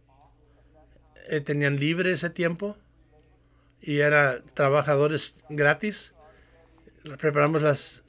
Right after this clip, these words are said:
las cade-, las, eh, sierras de motor y,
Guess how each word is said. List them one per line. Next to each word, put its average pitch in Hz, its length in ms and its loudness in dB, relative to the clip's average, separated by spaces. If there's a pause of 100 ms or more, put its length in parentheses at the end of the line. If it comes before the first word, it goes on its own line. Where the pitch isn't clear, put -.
(160)
las 143 540 -4
cade-, 135 340 0
las, 143 500 -2 (600)
eh, 127 480 -6 (260)
sierras 160 480 2
de 139 420 2 (460)
motor 175 600 2
y, 139 440 -6